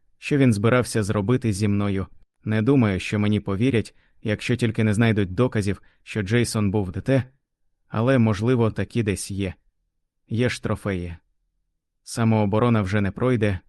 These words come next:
особливо з урахуванням усієї цієї складної схеми приховування, але, можливо, хороший адвокат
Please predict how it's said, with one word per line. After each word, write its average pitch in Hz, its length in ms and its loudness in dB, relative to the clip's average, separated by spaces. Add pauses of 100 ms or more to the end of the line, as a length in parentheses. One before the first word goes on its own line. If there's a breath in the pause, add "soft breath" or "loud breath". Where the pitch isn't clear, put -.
(240)
особливо 113 580 2
з 95 60 -2
урахуванням 110 680 2
усієї 107 500 0
цієї 107 360 -2
складної 104 540 -2
схеми 110 380 -2
приховування, 107 760 0 (540)
але, 120 300 2
можливо, 113 440 4
хороший 113 440 0
адвокат 101 560 -2